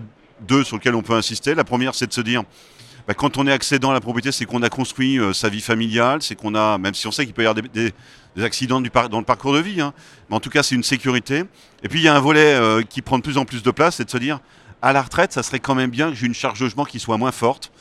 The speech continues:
Et donc, si ma maison était, ou mon logement était payé, parce que j'en suis propriétaire, je serais sans doute plus confortable que d'avoir à sortir, euh, plusieurs milliers d'euros ou centaines d'euros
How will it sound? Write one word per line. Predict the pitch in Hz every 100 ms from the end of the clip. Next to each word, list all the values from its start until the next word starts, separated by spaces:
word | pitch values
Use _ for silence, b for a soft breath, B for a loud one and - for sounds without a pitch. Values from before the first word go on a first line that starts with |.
| B B B
Et | 104
donc, | 131
si | - 151
ma | 143
maison | 131 123 135
était, | 120 120
ou | 117
mon | 120 139
logement | 135 107 131 120
était | 101 101
payé, | 107 104 120
parce | 135 101
que | - 104
j'en | -
suis | 104 123
propriétaire, | 107 98 104 101 123 147 b b b
je | -
serais | 117
sans | -
doute | 135
plus | -
confortable | - - - 117 139
que | -
d'avoir | 107 107 120
à | 104
sortir, | - 101 - 135 104
euh, |
plusieurs | - 107 117
milliers | 113 113
d'euros | 107 107
ou | 127
centaines | 113 104 113
d'euros | 101 104 123